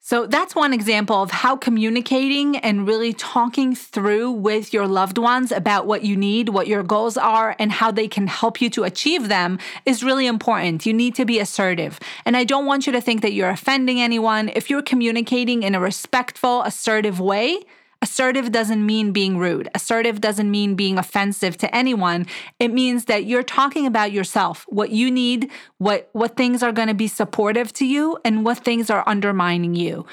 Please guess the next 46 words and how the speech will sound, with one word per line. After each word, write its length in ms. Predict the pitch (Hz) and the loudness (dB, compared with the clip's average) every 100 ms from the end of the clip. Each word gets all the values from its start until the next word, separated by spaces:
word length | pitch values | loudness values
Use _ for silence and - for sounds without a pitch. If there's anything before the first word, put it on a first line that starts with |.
| - - | -10 -2
You 80 | 220 | 0
wanna 160 | 233 | 2
be 100 | 226 | 0
very 300 | 220 220 240 | 2 2 0
clear 360 | 247 - 262 247 | -2 -2 0 2
when 200 | 214 202 | 0 0
you're 100 | 202 | -2
communicating 800 | 190 208 247 311 269 214 202 196 | 0 0 0 -2 0 0 0 0
with 160 | 190 | -2
people 320 | 226 220 208 196 | -4 0 0 2
around 420 | 214 254 262 214 | 2 2 0 0
you 160 | 190 | 0
about 380 | 185 180 190 190 | 0 0 0 0
the 80 | 196 | -4
difference. 720 | 170 196 - 175 - - - _ _ _ | -2 -2 -2 -6 -6 -14 -16 _ _ _
So 200 | 226 214 | -2 0
you 200 | 208 233 | 0 0
wanna 240 | 247 302 | 0 0
set 260 | - 262 233 | 0 0 2
boundaries 500 | 208 208 208 208 196 | 0 2 0 0 0
in 200 | 190 196 | 0 2
that 260 | 233 269 | 2 2
regard. 560 | 240 185 180 165 170 180 - _ _ - | -2 2 2 2 0 -4 -12 _ _ -2
And 280 | 247 208 196 | 0 0 0
in 200 | 240 220 | 0 0
Nicole's 460 | 220 220 285 330 - | 0 0 0 0 -2
case, 440 | 226 190 196 - | 0 0 0 -2
that 300 | - 226 247 | 0 2 2
meant 480 | 233 214 202 208 - - | 0 0 0 -2 -4 -2
that 320 | 214 202 185 | 0 0 -2
she 280 | - - 226 | -6 0 0
was 280 | 208 202 185 | 2 0 0
very 320 | 202 233 262 | 0 2 0
clearly 580 | 269 - 269 262 240 220 | -4 -2 2 2 2 -2
speaking 460 | - - 226 262 | -2 -2 2 2
to 160 | 240 240 | 2 0
her 160 | 233 226 | 0 -2
fiance 680 | - 311 359 349 - 285 - | 0 2 2 0 0 -2 0
ahead 180 | 175 233 | 0 0
of 140 | 226 | -2
time 340 | - 208 208 202 | 0 0 2 0
about 360 | 175 185 180 | 2 2 2
either 260 | 233 214 190 | 0 0 0
leaving 440 | 208 226 208 196 | 2 0 0 0
early 640 | 180 262 269 269 262 262 262 | 0 2 2 0 0 0 0
or 340 | 208 202 | 0 2